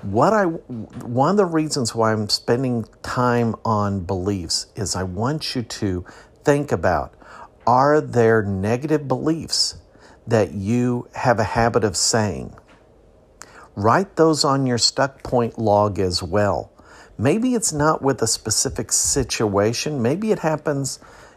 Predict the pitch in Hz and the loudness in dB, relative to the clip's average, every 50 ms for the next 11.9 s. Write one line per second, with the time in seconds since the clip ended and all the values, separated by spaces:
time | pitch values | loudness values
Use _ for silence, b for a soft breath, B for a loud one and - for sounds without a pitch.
0 | B B 143 139 127 123 123 123 120 - - - 110 127 123 117 101 95 101 98 | B B -2 2 2 4 4 2 2 0 -2 -2 0 2 2 2 2 2 2 4
1 | 101 104 110 147 202 233 226 190 131 107 98 92 87 - - 101 90 - - 101 | 4 4 4 4 4 4 2 2 2 2 0 0 0 0 -2 -2 -4 -4 -4 -4
2 | 90 82 85 78 71 - - - 73 73 - - - - 123 104 107 101 - - | -4 -2 -4 -4 -4 -6 -8 -10 -10 -12 -14 -8 -4 -2 0 0 0 -2 -4 -4
3 | 117 147 208 202 - 190 185 180 165 139 143 147 151 156 151 147 - 131 120 113 | -4 -4 -2 -2 -2 -2 -2 -2 -2 0 0 0 2 0 0 0 0 2 2 2
4 | 107 95 104 104 117 127 - - - - 139 131 127 117 101 - - - - 131 | 2 2 2 2 2 0 -2 -6 -4 -4 -2 -2 -2 -4 -4 -4 -2 2 2 2
5 | 127 - - - 104 90 82 80 - B B B B B B B B B - - | 2 0 -4 -4 -4 -4 -4 -6 -10 B B B B B B B B B -4 2
6 | 113 120 135 175 185 - - _ - 127 113 120 127 117 - - - - - 120 | 2 4 4 2 0 -6 -6 _ 2 4 4 6 4 2 0 -4 -6 -4 0 0
7 | 110 110 110 101 90 - - - - _ _ _ _ _ - 87 85 95 110 131 | 2 2 2 0 0 -4 -8 -16 -20 _ _ _ _ _ -12 -6 0 2 2 2
8 | 160 - - 156 143 139 139 131 123 123 117 117 117 - - 104 101 101 110 101 | 2 0 0 0 2 2 2 2 4 4 4 2 0 -2 -4 -2 -2 -2 -2 -4
9 | 95 - - - - 101 - - 107 95 87 - - - 95 92 - 120 123 135 | -4 -8 -10 -8 -10 -10 -4 -2 -2 -2 -2 -4 -8 -10 -8 0 2 4 6 6
10 | 156 156 - - 110 107 127 139 156 139 107 101 98 - - 87 92 92 - - | 4 2 0 -2 0 2 4 4 6 6 4 4 2 0 -4 -6 -6 -6 -4 -2
11 | 120 110 104 101 95 92 92 85 - - 127 113 82 78 73 69 - | 0 2 2 2 0 0 -2 -4 -2 2 2 2 2 0 -6 -12 -12